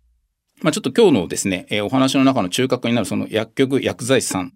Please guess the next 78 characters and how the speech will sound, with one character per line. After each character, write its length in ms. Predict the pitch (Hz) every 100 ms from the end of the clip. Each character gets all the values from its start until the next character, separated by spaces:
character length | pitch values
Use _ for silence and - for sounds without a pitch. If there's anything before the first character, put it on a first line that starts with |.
| - 113
っ 20 |
て 120 | -
い 40 | 127
う 80 |
と 100 | 120
こ 140 | 131 131
ろ 100 | 131
は、 260 | 135 95 - _ _
え 60 | -
っ 20 |
と、 120 | 120
我 180 | 110 160
々 340 | 269 269 269
の 260 | - 262 110
未 240 | 104 117
病 140 | 147 151
の 120 | 139
改 260 | 135 143 135
善 340 | 139 139 135
の 180 | 147 90
伴 280 | - 127 131
走 280 | - 147
者 180 | 110 90
で 140 | 85 -
あ 100 | 101
っ 60 |
て、 380 | - - 104 90 -
そ 120 | 202
し 100 | 196
て 220 | 208 185
病 280 | 98 160 202
院 100 | 190
で 80 | 185
す 100 | -
よ 60 |
ね。 140 | 73 92 _
あ 140 | -
の、 320 | 107 110 110 120
お 80 |
忙 200 | 120 120 120
し 140 | 196
い、 20 |
ま 120 | 113 101
あ、 160 | 90 -
医 80 | 131
師 120 | 117
の 100 | 90
方 240 | - 131
た 100 | 123
ち 140 | 101 110
の、 240 | 131 92 _ _ _
そ 160 | - 180
う 60 |
い 40 | 180
っ 40 |
た 340 | 180 - 170 147
方 260 | 156 190
た 140 | 180 147
ち 120 | 139
に 140 | 131
対 260 | 135 160 147
し 120 | -
て 120 | -
も 220 | 170 196
ス 160 | 113 143
ム 80 | 180
ー 80 | 170
ズ 100 | 170
に 80 |
我 220 | 175 107 110
々 240 | 113 143
を 80 | 123
誘 260 | 104 101
っ 40 | 98
て 200 | - 92
く 140 | 95
れ 100 | 101
る、 300 | 101 107 -